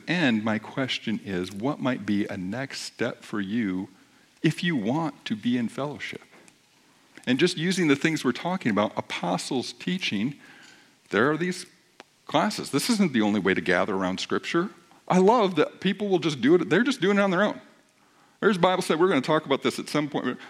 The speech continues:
There's Bible studies happening in workplaces. There's Bible studies happening in schools. There's groups that say, "Hey, I'm gonna gather." And it's just, say, 'cause that's just what we do.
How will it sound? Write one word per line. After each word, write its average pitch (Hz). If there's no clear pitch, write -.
There's 196
Bible 185
studies 165
happening 151
in 104
workplaces. 180
There's 147
Bible 147
studies 131
happening 104
in 82
schools. 208
There's 175
groups 170
that 131
say, 143
"Hey, 165
I'm 165
gonna 175
gather." 175
And 185
it's 165
just, 180
say, -
'cause -
that's 185
just -
what 208
we 190
do. 254